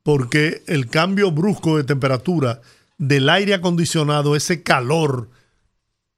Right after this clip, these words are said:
in-, insostenible, es algo que te afecta, eh, definitivamente. Pero ese estado de Utah es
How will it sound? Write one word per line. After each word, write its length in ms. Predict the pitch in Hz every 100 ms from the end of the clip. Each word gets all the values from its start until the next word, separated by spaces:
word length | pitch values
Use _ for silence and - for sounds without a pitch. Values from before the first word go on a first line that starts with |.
| _ _ -
in-, 380 | 180 143 131 -
insostenible, 1200 | 202 160 131 165 - - 143 165 202 151 139 131 _ _ _ _ _ _ _ _ _ _ -
es 240 | 156 135
algo 640 | 151 160 160 156 139 139 - -
que 100 | 165
te 100 | 151
afecta, 560 | - 208 196 - 113 -
eh, 160 | 170 147 143
definitivamente. 1040 | 147 143 151 135 151 147 147 143 110 - _ _ _ _ _ _ _ _ -
Pero 440 | 156 147 147 147
ese 340 | - 175 - 175
estado 340 | - 180 170
de 160 | 151 156
Utah 320 | 165 139 151
es 400 | 151 139 - -